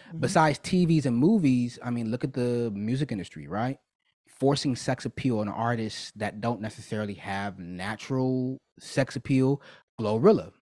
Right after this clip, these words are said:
Speaker 1: Yeah, hers seems, it don't seem, it seems
Speaker 2: It
Speaker 1: like
Speaker 2: don't,
Speaker 1: it's forced. Like, they forced
Speaker 2: it
Speaker 1: her to
Speaker 2: seemed
Speaker 1: do
Speaker 2: like
Speaker 1: it.
Speaker 2: it's forced because when she first came out, what happened?
Speaker 1: She was, like, this tough Memphis rapper.
Speaker 2: Right. She, you know, she
Speaker 1: She
Speaker 2: brought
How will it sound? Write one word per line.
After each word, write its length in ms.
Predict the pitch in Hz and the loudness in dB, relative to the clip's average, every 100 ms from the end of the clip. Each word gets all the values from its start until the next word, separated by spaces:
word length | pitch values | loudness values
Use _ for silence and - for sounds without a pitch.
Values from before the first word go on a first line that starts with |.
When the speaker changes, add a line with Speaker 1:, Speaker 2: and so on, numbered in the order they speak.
| _ _ _ - | _ _ _ -14
Speaker 1:
Yeah, 240 | 156 147 147 | -8 -6 -4
hers 260 | 160 190 | -4 -6
seems, 320 | - 147 139 131 117 _ _ | -6 -8 -8 -12 -20 _ _
it 60 | 190 | -6
don't 120 | 151 | -6
seem, 380 | 160 156 139 131 _ _ _ | -4 -6 -6 -10 _ _ _
it 120 | - | -10
seems 160 | - 226 | -4 0
Speaker 2:
It 40 | |
Speaker 1:
like 40 | 185 | 4
Speaker 2:
don't, 160 | 190 190 | 4 2
Speaker 1:
it's 140 | _ | _
forced. 440 | - 208 147 143 135 | -2 0 -2 -6 -10
Like, 180 | 170 156 | -8 -6
they 80 | 170 - | -8 -6
forced 160 | 196 | -4
Speaker 2:
it 40 | 165 | -2
Speaker 1:
her 40 | 160 | 2
to 40 | |
Speaker 2:
seemed 160 | 208 208 | 4 6
Speaker 1:
do 40 | |
Speaker 2:
like 120 | 180 - | 6 2
Speaker 1:
it. 20 | |
Speaker 2:
it's 100 | 147 | -6
forced 340 | - 247 208 165 | -2 2 2 4
because 160 | 165 | 2
when 140 | 147 151 | 4 0
she 160 | - | 0
first 300 | 208 180 175 | 2 2 2
came 260 | - 175 170 | 0 -2 0
out, 240 | 180 170 | 0 -2
what 140 | 113 143 | -2 0
happened? 360 | 165 156 147 - _ _ _ _ | 0 -2 -10 -20 _ _ _ _
Speaker 1:
She 140 | - 208 | -12 -6
was, 60 | |
like, 160 | 170 - | -4 -4
this 340 | 147 135 - _ _ | -6 -6 -12 _ _
tough 400 | - - 196 185 | -12 0 0 0
Memphis 480 | 156 156 202 - 151 | -2 0 -2 -2 -6
rapper. 480 | 147 139 143 107 131 _ _ _ | -2 -4 -4 -10 -12 _ _ _
Speaker 2:
Right. 300 | 123 208 180 | 4 6 6
She, 140 | - 190 | 2 2
you 300 | 180 151 175 | 2 4 4
know, 180 | 170 151 | 4 2
she 180 | - | 2
Speaker 1:
She 80 | 175 | 6
Speaker 2:
brought 120 | 165 | 8